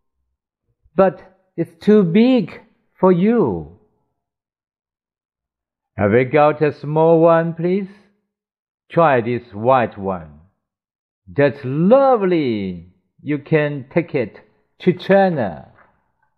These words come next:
Turn to page thirty.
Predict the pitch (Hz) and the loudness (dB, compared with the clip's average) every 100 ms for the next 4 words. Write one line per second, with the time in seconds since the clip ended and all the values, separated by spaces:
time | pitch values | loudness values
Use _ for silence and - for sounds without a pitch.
0 | _ _ _ _ _ _ _ _ _ _ | _ _ _ _ _ _ _ _ _ _
1 | _ _ _ _ _ - 120 120 117 110 | _ _ _ _ _ -2 0 0 2 2
2 | 107 - - _ _ - 120 104 85 - | 0 -4 -18 _ _ -6 -6 -4 -8 -12